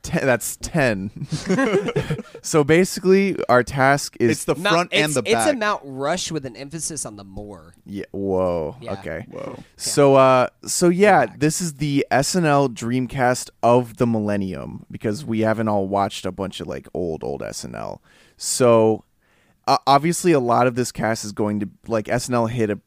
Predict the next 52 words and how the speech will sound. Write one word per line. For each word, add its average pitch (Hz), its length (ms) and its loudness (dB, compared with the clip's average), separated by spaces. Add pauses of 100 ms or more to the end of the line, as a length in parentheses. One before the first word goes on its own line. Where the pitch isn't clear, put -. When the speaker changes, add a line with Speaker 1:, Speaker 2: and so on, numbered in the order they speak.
Speaker 1:
a 104 100 0
pretty - 240 -4
big 104 260 -4
peak - 280 -8
in 101 80 -6
the 101 40 -6
mid 87 220 -10
two 92 140 -12
thousands, 95 680 -12
and 92 200 -12
so 117 120 -8
a 101 60 -4
lot 113 200 -2
of 98 120 -10
my 98 140 -10
cast, 98 260 -10
I'm 95 80 -16
sure - 160 -12
yours 85 260 -12
too, - 200 -14
is 65 100 -16
gonna - 200 -16
contain - 300 -12
Speaker 2:
Mm-hmm. 113 100 -10
Speaker 1:
those - 140 -12
guys. - 380 -14 (220)
So - 180 0
I'll 147 60 4
start 180 260 2
with 180 160 0
who 139 160 0
I 120 80 0
think 110 180 -6
we 104 120 -8
can 107 120 -10
all 95 200 -8
agree 82 280 -12
on. 76 300 -12 (140)
Uh, 80 400 -10 (560)
I'm 113 120 -6
assuming 127 260 -4
you 117 80 -4
guys 104 220 -6
have, 101 320 -10
do 104 120 -14
you 107 60 -8
guys 104 140 -6
have 101 120 -8
Bill 101 160 -6
Hader 107 300 -8
in 110 80 -8
there? 113 260 -10